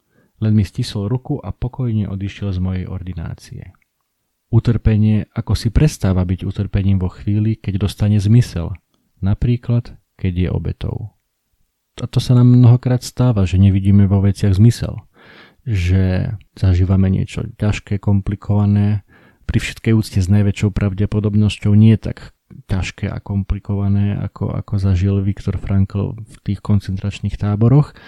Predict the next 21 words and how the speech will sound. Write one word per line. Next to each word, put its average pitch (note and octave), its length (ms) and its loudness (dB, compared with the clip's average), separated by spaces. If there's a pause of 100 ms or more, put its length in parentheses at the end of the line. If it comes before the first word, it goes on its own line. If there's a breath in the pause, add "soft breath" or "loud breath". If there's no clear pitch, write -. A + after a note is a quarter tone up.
(280 loud breath)
ale C3 160 4
napriek C3+ 320 2
tomu A2 200 6
mnohokrát F#2+ 520 4
tam F#2+ 160 0
nevidíme F#2 440 2
zmysel. F2+ 600 -2 (160)
Nevidíme F#2 480 0
zmysel F#2+ 340 0
v - 100 -8
tom, F#2+ 200 -2
čo - 160 -4
robíme, G2+ 440 2
nevidíme F#2 540 -2
zmysel F#2 420 -2
to, G2 120 -2
čo G2 160 -4
sa - 200 -8
akurát - 600 -8 (480 loud breath)
práve F#2+ 320 0
deje A#2 420 4